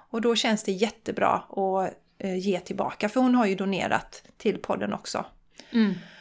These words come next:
Speaker 1: Så att,
Speaker 2: Ja.
Speaker 1: eh, tänk så, att istället för att ni går och köper en, eh, en, en tidning i affären så, eh,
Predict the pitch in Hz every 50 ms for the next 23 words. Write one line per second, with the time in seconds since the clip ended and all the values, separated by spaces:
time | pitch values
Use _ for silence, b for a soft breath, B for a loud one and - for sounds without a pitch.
0 | B B B - - - 240 233 220 220 220 202 233 220 220 214 202 202 196 196
1 | 202 - - - - - - - _ _ _ _ _ _ _ _ _ _ _ _
2 | _ _ _ _ _ _ _ _ _ _ _ _ _ _ _ _ - - - 339
3 | 330 330 370 359 - - 339 294 320 381 381 311 262 262 - 285 269 - 302 269
4 | 233 220 254 247 254 269 262 254 262 269 269 - 269 233 226 - 226 226 226 226
5 | 220 226 220 220 220 220 214 214 - - 220 214 208 208 226 220 214 - 269 233
6 | 202 175 180 190 196 196 202 202 - 185 - - 98 208 220 240 233 233 220 196
7 | 180 180 190 190 190 196 190 190 196